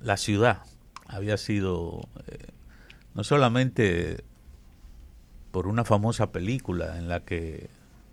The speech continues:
esa ciudad, <laughs> eh, se menciona o es el escenario, sino también porque, bueno, eh, ha sido un, un punto de, de referencia histórico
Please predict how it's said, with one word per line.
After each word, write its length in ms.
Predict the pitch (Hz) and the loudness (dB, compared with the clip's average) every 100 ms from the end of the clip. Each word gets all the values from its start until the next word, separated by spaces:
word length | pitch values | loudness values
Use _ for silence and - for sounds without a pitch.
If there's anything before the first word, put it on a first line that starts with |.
| - - | -20 -12
esa 260 | 95 - 107 | -4 0 2
ciudad, 600 | 113 107 107 147 90 - - - - | 2 2 4 2 2 -4 -18 -20 -10
<laughs> 320 | 104 - - - - - - - - | -8 2 2 2 -10 -20 -20 -20 -14
eh, 580 | - 95 95 87 - - - - - - - - - - - - - - - - - - - - - - - | -4 0 0 0 -4 -10 -14 -20 -20 -20 -20 -20 -20 -20 -20 -20 -20 -20 -20 -20 -20 -20 -20 -20 -20 -20 -12
se 220 | - 120 | 2 6
menciona 720 | 110 107 90 151 180 135 92 95 | 6 6 6 8 8 8 2 2
o 160 | 104 | 2
es 200 | 131 - | 2 6
el 140 | 127 120 | 6 6
escenario, 680 | 107 117 104 160 120 92 - - - - - | 6 2 4 4 2 -2 -10 -20 -20 -20 -16
sino 400 | - 123 127 143 | 0 2 4 6
también 440 | 147 139 131 127 | 6 6 6 4
porque, 480 | 131 120 - 101 92 | 4 0 2 0 0
bueno, 320 | 85 98 92 - - - - - - | 0 -2 -2 -6 -18 -20 -20 -20 -12
eh, 420 | 98 95 92 90 | -4 -2 0 -2
ha 80 | 80 | -4
sido 420 | 98 127 123 117 117 | 2 6 8 8 6
un, 640 | 123 113 101 92 87 71 | 2 2 0 0 -4 -4
un 140 | 113 107 | -4 -2
punto 500 | 123 127 123 113 98 | 2 2 2 4 4
de, 280 | 95 85 87 | 2 0 0
de 160 | 101 | 0
referencia 680 | 95 101 104 92 110 107 98 | 0 0 0 0 0 0 -2
histórico 680 | 90 - 95 90 - 85 | -2 0 0 0 -6 -10